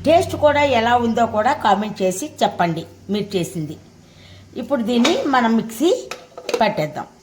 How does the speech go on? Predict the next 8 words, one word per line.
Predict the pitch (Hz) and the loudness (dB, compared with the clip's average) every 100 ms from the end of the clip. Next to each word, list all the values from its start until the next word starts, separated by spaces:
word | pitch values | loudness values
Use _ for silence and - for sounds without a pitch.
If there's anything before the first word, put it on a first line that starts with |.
| _ _ _ _ _ - _ - - - - - - - _ - - - - | _ _ _ _ _ -20 _ -20 -20 -20 -20 -20 -20 -20 _ -20 -20 -14 -4
ఈ | 247 233 | 2 4
రకంగా | 214 202 202 208 | 4 2 4 4
మనం | 202 202 302 - - - 220 | 4 4 2 0 -6 -8 -4
మిక్సీ | 233 - 247 196 | -2 -2 0 2
చేసుకున్నాం | 180 - 175 165 | 2 2 2 2
అన్నమాట. | 160 151 147 147 - - - - | 2 -2 -6 -12 -18 -20 -20 -4
దీన్ని | 294 294 269 | 2 2 2
ఇప్పుడు | 214 262 370 | 0 0 2